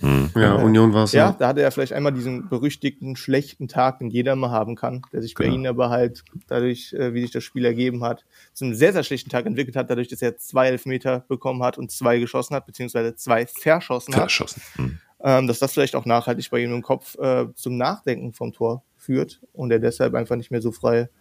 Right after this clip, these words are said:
Speaker 3: aufspielen kann. Und
Speaker 1: Ja.
Speaker 3: ja, dann ist das immer so ein negatives
Speaker 1: Dann auch wieder
Speaker 3: Ding.
Speaker 1: lange raus, ne, glaub
Speaker 3: Du
Speaker 1: ich,
Speaker 3: brauchst
Speaker 1: oder? Dann
Speaker 3: wahrscheinlich Tore, um aus dem Loch
Speaker 1: Ja.
Speaker 3: wieder rauszukommen.
Speaker 1: Mhm.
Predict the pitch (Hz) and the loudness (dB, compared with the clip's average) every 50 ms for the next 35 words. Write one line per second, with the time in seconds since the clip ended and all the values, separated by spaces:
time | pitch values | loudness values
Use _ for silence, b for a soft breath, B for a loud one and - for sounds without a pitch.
0 | b b b b b b b b b b - 156 160 - - 151 139 123 - 117 | b b b b b b b b b b 0 0 0 0 -2 -2 -2 0 0 0
1 | 107 104 98 _ _ _ - - - 151 120 117 113 - - 123 123 123 123 - | -2 -2 -4 _ _ _ -20 -14 -8 -6 -2 0 0 0 2 2 0 0 -2 -2
2 | - 120 110 113 110 - 127 117 - 123 123 120 120 120 120 117 117 117 120 120 | -4 -6 -6 -6 -6 -8 -8 -8 -6 -4 -4 -4 -2 -4 -4 -6 -8 -10 -10 -8
3 | 123 123 117 127 - - 92 92 95 87 92 90 87 87 90 90 87 78 76 82 | -6 -4 -2 -2 -2 0 0 0 0 2 2 4 4 4 4 2 2 2 2 2
4 | 92 113 120 120 - - 87 113 131 127 98 104 110 110 123 123 127 123 - - | 0 0 0 -4 -4 -4 -4 -4 -4 -4 -2 -2 -2 -2 -2 -2 -2 -2 0 2
5 | 107 117 101 - 127 120 120 - - - 143 143 135 143 147 143 131 127 123 - | 2 4 4 2 2 0 -2 -6 -4 -2 -2 -2 0 0 0 0 0 0 -2 -4
6 | - 135 127 127 123 147 139 120 117 117 120 127 127 - - - - 151 143 143 | -4 -4 -2 0 0 2 2 2 2 0 0 0 -2 -4 -10 -6 -4 -2 0 0
7 | 143 143 - - _ - 139 143 147 156 160 156 - | -2 -4 -6 -8 _ -4 -4 -2 2 4 4 4 4